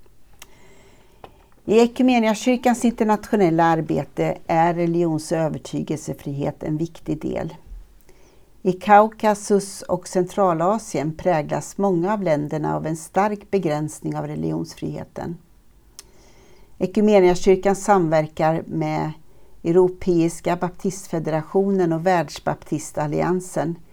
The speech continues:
i samtal med regionala och nationella myndigheter och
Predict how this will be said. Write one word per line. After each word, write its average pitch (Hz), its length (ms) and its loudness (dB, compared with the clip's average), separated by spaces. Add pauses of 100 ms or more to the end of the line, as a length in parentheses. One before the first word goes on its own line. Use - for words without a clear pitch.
(220)
i 156 100 -6
samtal 180 640 0
med 156 160 -2
regionala 175 720 -2
och 208 100 -2
nationella 202 540 -2
myndigheter 156 920 -4 (760)
och 180 260 0